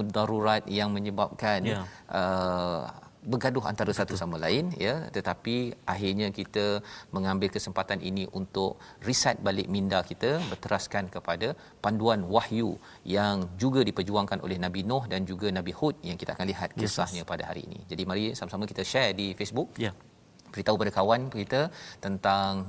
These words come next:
Speaker 1: kisah menarik yang kita akan lihat pada hari ini
Speaker 2: InsyaAllah.
Speaker 1: dalam surah Al-A'raf, dan kita mulakan dahulu majlis kita dengan Ummul Quran Al-Fatihah.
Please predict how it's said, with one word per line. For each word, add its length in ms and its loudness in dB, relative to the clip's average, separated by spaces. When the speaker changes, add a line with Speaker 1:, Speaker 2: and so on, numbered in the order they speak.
Speaker 1:
kisah 320 2
menarik 340 2
yang 140 0
kita 220 -2
akan 220 -4
lihat 260 0
pada 180 0
hari 140 0
ini 200 -2
Speaker 2:
InsyaAllah. 500 -14
Speaker 1:
dalam 180 0
surah 200 6
Al-A'raf, 380 4
dan 160 -2
kita 160 -6
mulakan 280 0
dahulu 280 -2
majlis 320 -6
kita 160 -4
dengan 240 -8
Ummul 260 -2
Quran 300 2
Al-Fatihah. 500 -8